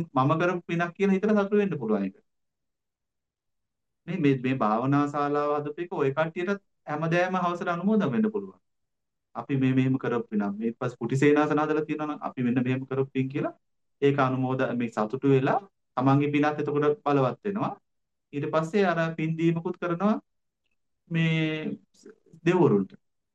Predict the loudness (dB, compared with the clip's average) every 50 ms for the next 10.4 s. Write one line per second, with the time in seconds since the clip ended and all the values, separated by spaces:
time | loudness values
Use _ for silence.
0 | _ _ _ _ _ _ _ _ _ _ _ -6 -2 -2 0 0 2 2 2 4
1 | 6 6 6 6 4 4 0 -2 -2 -2 0 0 0 0 0 0 0 0 -2 -4
2 | -6 -8 -10 _ _ _ -4 -4 -4 -2 -2 -2 -2 0 0 0 0 2 2 2
3 | 0 -2 -4 -2 -2 -2 -2 -4 -6 _ _ _ _ _ _ _ _ _ _ _
4 | _ _ _ _ _ _ _ _ _ _ _ _ _ _ _ _ _ _ _ _
5 | _ _ _ _ -8 -6 -4 -4 -4 -2 0 2 4 4 4 2 2 0 0 -2
6 | -2 -2 -2 -2 0 0 -2 -2 -2 0 0 0 0 -2 -4 _ _ _ -6 -2
7 | 0 0 2 2 0 0 -2 -4 -6 -10 -12 _ -20 -20 _ _ _ _ _ _
8 | _ _ -16 -12 -10 -10 -10 -10 -14 _ _ _ _ _ _ _ _ _ _ _
9 | _ _ _ _ _ _ _ _ _ _ _ _ _ _ _ _ _ _ _ _
10 | _ _ _ _ _ -6 -4 -2